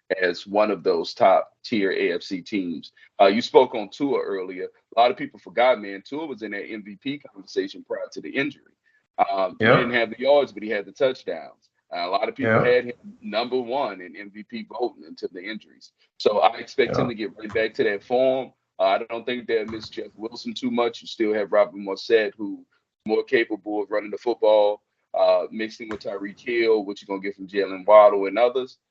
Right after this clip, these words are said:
Speaker 1: I think that's gonna be enough for, uh, the Dolphins to, to get the job done.
Speaker 2: Um, so my biggest thing about Miami going into this is their biggest acquisition, which was Jalen Ramsey, we're not gonna see.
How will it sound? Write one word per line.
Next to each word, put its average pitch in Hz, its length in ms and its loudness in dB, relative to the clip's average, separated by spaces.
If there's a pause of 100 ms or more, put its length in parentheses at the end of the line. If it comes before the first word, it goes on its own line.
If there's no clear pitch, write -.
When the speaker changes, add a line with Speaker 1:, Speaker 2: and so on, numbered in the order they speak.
(140)
Speaker 1:
I - 40 -6
think 92 140 -8
that's 95 180 -2
gonna 107 160 -8
be 101 80 -4
enough 101 320 -6
for, 98 160 -2
uh, 92 160 -2
the 95 80 -12
Dolphins 95 520 -4
to, 95 240 -10
to - 180 -18
get 101 120 -10
the 92 80 -20
job 98 320 -8
done. 107 200 -2 (2500)
Speaker 2:
Um, 135 720 10 (2000)
so 143 500 10
my 131 220 12
biggest 185 300 6
thing 147 180 4
about 127 240 10
Miami 113 460 4
going 110 340 2
into 107 460 0
this 107 400 0
is 104 600 6
their 113 200 8
biggest 135 360 6
acquisition, 113 600 4
which 107 140 2
was 107 100 0
Jalen 107 320 6
Ramsey, 110 460 6
we're 110 200 4
not 110 260 8
gonna 240 140 0
see. - 320 -10